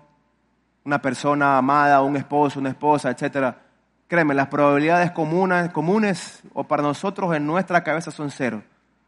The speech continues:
pero para Dios puede ser un cien por ciento dentro de su voluntad. "Instrumento escogido para conocer mi nombre, tanto a las naciones y a sus reyes como al pueblo de Israel".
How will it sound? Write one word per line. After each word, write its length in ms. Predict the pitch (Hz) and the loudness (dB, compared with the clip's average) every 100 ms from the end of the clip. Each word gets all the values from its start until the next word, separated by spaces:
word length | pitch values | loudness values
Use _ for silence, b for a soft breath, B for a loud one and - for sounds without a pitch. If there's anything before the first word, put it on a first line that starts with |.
| _ _ _ _ _ _ - | _ _ _ _ _ _ -6
pero 180 | 139 135 | -2 2
para 220 | 135 135 | 2 4
Dios 180 | 165 160 | 2 0
puede 160 | 151 | -4
ser 140 | 147 147 | -4 -6
un 100 | 135 | -4
cien 180 | 143 | -4
por 140 | 135 127 | -4 -6
ciento 320 | 127 110 - _ _ _ _ _ _ _ - | -4 -6 -8 _ _ _ _ _ _ _ -6
dentro 240 | 147 135 | -4 -2
de 80 | 135 | -2
su 100 | 127 | -2
voluntad. 440 | 127 123 120 104 - _ _ _ _ _ _ _ _ _ _ _ _ _ _ _ _ - | -4 -4 -4 -8 -10 _ _ _ _ _ _ _ _ _ _ _ _ _ _ _ _ -4
"Instrumento 400 | 160 180 214 226 | 0 2 4 2
escogido 460 | 208 185 220 220 | 4 4 4 4
para 240 | 170 175 185 | 6 6 6
conocer 340 | 180 165 185 | 2 2 2
mi 100 | 180 | 2
nombre, 380 | 185 196 151 123 | 4 4 2 0
tanto 400 | - 165 170 170 | 2 0 2 0
a 20 | |
las 100 | 156 | 2
naciones 520 | 151 - 185 190 185 | 0 0 0 2 2
y 60 | 165 | 2
a 80 | 151 | 0
sus 160 | 147 | 0
reyes 300 | 143 185 185 | 2 2 2
como 140 | 170 151 | 2 -2
al 80 | |
pueblo 220 | 147 151 147 | 0 0 0
de 80 | |
Israel". 420 | 143 135 123 107 | 0 0 0 0